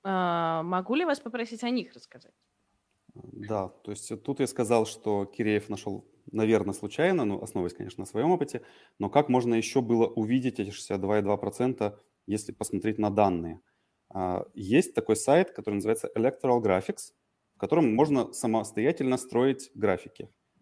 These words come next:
Speaker 2: А, наверное, туда заходят в основном лю-, любители эти графики и строить, а не простые избиратели. Но все же, если вы интересуетесь, можете зайти туда, и там есть разные инструменты.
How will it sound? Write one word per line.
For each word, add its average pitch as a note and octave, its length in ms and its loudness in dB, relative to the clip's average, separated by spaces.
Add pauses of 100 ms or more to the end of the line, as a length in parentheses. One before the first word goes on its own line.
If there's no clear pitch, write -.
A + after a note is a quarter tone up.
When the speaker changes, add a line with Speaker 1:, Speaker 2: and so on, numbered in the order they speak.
Speaker 2:
А, F#2 220 -8
наверное, B2+ 400 6
туда A2+ 240 4
заходят A2 320 2
в - 20 -8
основном G#2+ 420 0
лю-, G#2+ 180 -4
любители A2 520 -2
эти G2+ 160 0
графики A2+ 420 0
и A2+ 60 0
строить, G3+ 360 6
а A#2 40 2
не A2 80 0
простые G#2 340 -4
избиратели. G2 500 -2 (280)
Но - 60 -10
все - 160 0
же, G2+ 80 2
если G#2 220 -2
вы A2+ 80 2
интересуетесь, A2 520 -2
можете A2 280 -4
зайти G2 260 0
туда, A2+ 280 2 (180)
и G#2+ 60 -4
там B2 100 6
есть B2 180 -2
разные A#2 380 6
инструменты. G#2+ 600 -2